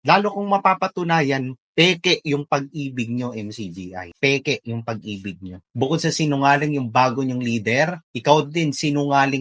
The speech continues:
ka din pag ginawa mo yan. Yung bago mong leader, todo tanggi eh. Kitang-kita na kumakanta dun sa Area fifty-two.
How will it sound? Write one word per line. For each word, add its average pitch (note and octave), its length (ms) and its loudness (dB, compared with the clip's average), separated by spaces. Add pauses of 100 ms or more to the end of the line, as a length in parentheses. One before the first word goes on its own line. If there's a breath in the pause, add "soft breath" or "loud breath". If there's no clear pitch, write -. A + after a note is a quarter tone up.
ka C3 80 -2
din A#2+ 240 -4
pag G#2 80 -4
ginawa G#2 480 -2
mo G#2 80 -6
yan. E2+ 480 -6
Yung A#2+ 160 -2
bago D3+ 240 4
mong F3 240 -2
leader, E3+ 400 2
todo D#3+ 320 0
tanggi D#3+ 480 0
eh. A#2 320 -2
Kitang-kita D#3 640 0
na D#3 80 2
kumakanta D3+ 560 0
dun C#3+ 160 -4
sa D3 240 -4
Area C#3 320 -4
fifty-two. C#3+ 640 -8